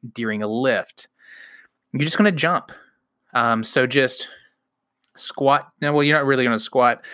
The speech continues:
You're gonna push your butt back, get into a position you can jump from, and jump. Where your feet are in that position is probably where you're gonna need to keep your feet for things like deadlifts or squats or most lower body strength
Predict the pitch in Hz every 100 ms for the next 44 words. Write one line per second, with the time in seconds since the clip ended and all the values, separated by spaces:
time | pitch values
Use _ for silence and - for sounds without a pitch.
0 | - - - 139 139 165 147 151 139 123
1 | 123 127 135 120 131 147 139 131 127 120
2 | 117 110 104 120 110 117 120 113 101 117
3 | 107 - - _ _ _ _ _ _ _
4 | 117 123 139 156 156 139 - 139 135 143
5 | 147 123 127 120 - 104 107 - 185 196
6 | - - - - 151 - - 147 202 196
7 | 175 165 156 156 147 139 135 113 - 143
8 | 143 - - 127 - - 117 110 123 117
9 | 117 98 - 135 127 104 90 - 101 -
10 | - 135 123 - - 117 113 135 190 143
11 | 139 151 135 127 117 - - - 135 131